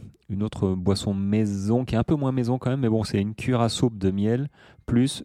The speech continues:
vingt grammes de maltodextrine et de l'eau, et avec un gramme de sel. Donc la maltodextrine, pardon, tu, tu la trouves partout,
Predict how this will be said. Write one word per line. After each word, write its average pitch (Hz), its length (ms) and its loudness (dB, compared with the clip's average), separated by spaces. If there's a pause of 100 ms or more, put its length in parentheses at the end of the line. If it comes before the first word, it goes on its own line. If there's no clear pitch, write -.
vingt 98 340 -2
grammes 117 480 -4
de 107 320 0
maltodextrine 110 1160 -4 (420)
et 131 100 4
de 117 140 4
l'eau, 101 240 2 (320)
et 123 120 2
avec 107 360 0
un 101 100 -2
gramme 107 340 -4 (380)
de 110 140 2
sel. 85 320 -4 (340)
Donc - 160 -12
la 92 60 -4
maltodextrine, 95 1120 -4
pardon, 110 240 0
tu, 92 260 -6
tu - 140 -4
la 90 100 2
trouves 92 380 -2
partout, - 380 -6